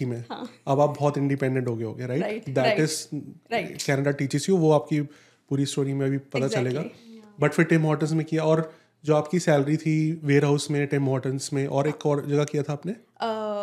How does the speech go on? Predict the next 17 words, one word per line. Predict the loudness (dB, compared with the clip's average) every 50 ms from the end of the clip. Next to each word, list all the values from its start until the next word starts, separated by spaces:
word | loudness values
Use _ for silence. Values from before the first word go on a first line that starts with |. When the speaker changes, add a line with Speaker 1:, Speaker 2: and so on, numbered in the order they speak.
| -6 -6 -2
Speaker 2:
डॉलर | -2 -2 -2 -2
अमाउंट। | -4 -8 -4 -2
Speaker 1:
डॉलर, | -2 -2 -2 -2 -8 -12 _ -6
तो | -4
सेम | -4 -4 -6 -4 2 4 4 4 4
थी? | 2 0 -4 -4 -6 _ _ -10
Speaker 2:
सेम, | -6 -6 -6 -4 -4 -4
बेसिक | -2 2 4
Speaker 1:
मिनिमम | 6 6 6 6 4 4 2
Speaker 2:
पे, | 2
Speaker 1:
वेज, | -2 -2 -4
Speaker 2:
बेसिक | -8 -10 -10 -12 -10 -6
Speaker 1:
फिर | -4 -4
फ़िफ़्टीन, | -2 -2 -2 0 0 -2 -2 0
सिक्सटीन | -2 -4 -4 -4 -4 -4 -2
डॉलर | -4 -4 -6 -8 -8
Speaker 2:
Exactly। | -8 -8 -8 -10 -12 -12 -14 -18